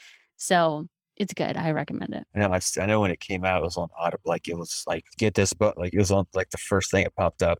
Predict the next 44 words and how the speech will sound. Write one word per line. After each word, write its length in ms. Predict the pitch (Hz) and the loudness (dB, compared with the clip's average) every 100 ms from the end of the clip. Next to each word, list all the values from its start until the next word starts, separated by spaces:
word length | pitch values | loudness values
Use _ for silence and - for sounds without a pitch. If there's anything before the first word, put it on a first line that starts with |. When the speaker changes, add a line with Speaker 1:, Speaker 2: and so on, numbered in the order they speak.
| - | 0
Speaker 2:
Do 80 | 101 | 0
you, 60 | |
so 140 | - 101 | 2 4
do 60 | |
you 60 | 101 | 4
have 120 | 95 | 4
Speaker 1:
It's 60 | 87 | 4
Speaker 2:
Audible? 220 | 98 107 | 2 0
Speaker 1:
good. 100 | 202 - | -4 0
Yep. 160 | 226 - | 2 2
I 120 | 214 | 2
use 260 | 233 247 220 | 4 2 0
Audible 560 | 208 214 214 220 233 - _ _ _ _ - | 2 2 2 0 -2 -6 _ _ _ _ -6
and, 480 | 185 180 180 180 | -4 -2 -2 0
um, 520 | 170 175 170 170 175 175 _ _ _ _ - | 0 0 -2 -2 -2 -6 _ _ _ _ -2
I 100 | 190 | -2
listen 220 | 214 220 | 0 0
to 60 | |
all 100 | 190 | 0
kinds 280 | 180 170 175 | 0 -4 -4
of 200 | 165 165 - _ _ _ _ _ _ _ _ - | -6 -8 -16 _ _ _ _ _ _ _ _ -2
things, 920 | 175 175 175 175 165 - - - - _ _ _ - | 2 2 2 0 -4 -8 -8 -10 -14 _ _ _ -4
um, 300 | 180 170 165 | 0 0 0
on 240 | 170 165 | -2 -2
there. 220 | 165 165 160 | 0 2 2
I 60 | |
go 140 | 165 160 | 0 0
back 200 | 160 - | -2 -4
and 80 | |
forth 200 | - 160 | -4 -4
between 300 | 185 - 170 | -4 -4 -2
podcasts 580 | 165 160 175 - 160 - - | 0 -2 -2 -10 -10 -10 -14
and 120 | - | -14
Audible. 360 | - - - - _ | -12 -8 -8 -8 _
Speaker 2:
Well, 120 | 98 | -2
I 40 | 104 | 0
think 280 | - 127 - | 2 0 4
that 160 | 113 | 2
was 220 | 107 101 - | 4 0 -2
it. 260 | 107 117 98 | -4 -2 -2
I 80 | |
appreciate 580 | 98 - - 113 - 107 | -2 -2 0 2 2 4
all 180 | 104 98 | 6 6
this. 400 | 104 107 - - | 4 2 -4 -12